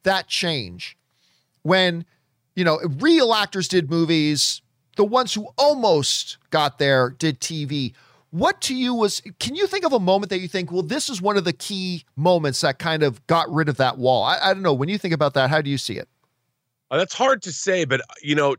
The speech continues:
Speaker 2: to me, I don't know why. I, I don't have an actual actor in mind, but I think it might have been an H B O series, you know, that, that started the, the, the prestige T V shows. Like, I'll, I'll tell you something.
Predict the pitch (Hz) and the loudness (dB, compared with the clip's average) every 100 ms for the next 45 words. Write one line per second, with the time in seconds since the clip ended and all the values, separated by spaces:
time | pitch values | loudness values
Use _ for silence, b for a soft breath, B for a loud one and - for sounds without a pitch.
0 | - - 170 190 156 143 147 135 117 120 | -6 -4 0 2 2 2 0 0 2 2
1 | 123 120 120 117 - _ - 95 120 127 | 4 2 2 -2 -8 _ -20 -12 -4 0
2 | 143 - 156 185 170 147 123 123 - 117 | 0 0 0 0 0 0 0 -2 -2 -6
3 | - 104 117 - 139 131 117 104 101 110 | -4 -2 -2 -2 0 2 2 2 2 2
4 | 123 107 110 110 170 147 b b b b | 2 2 0 0 -2 -2 b b b b
5 | - 131 135 170 170 139 120 - _ - | -2 0 2 0 0 0 -2 -6 _ -4
6 | 123 110 135 135 - 117 120 143 - - | -2 0 -2 -4 -6 0 2 2 -2 -6
7 | 87 71 50 - - - _ 104 104 98 | -6 -6 -10 -14 -14 -18 _ -2 0 2
8 | 104 101 95 - 98 92 - _ _ _ | 2 2 0 -2 0 0 -2 _ _ _
9 | _ - - 135 127 120 104 110 113 107 | _ -10 -2 0 2 2 0 -2 -2 -4
10 | 117 - - 117 - 131 - - 151 147 | -6 -8 -6 -6 -2 -2 -2 -4 -2 -2
11 | 120 - 127 110 123 120 120 101 92 123 | -4 -8 -6 -2 -2 -2 2 2 2 0
12 | 127 160 165 202 190 156 123 113 | 2 0 2 2 0 0 0 -2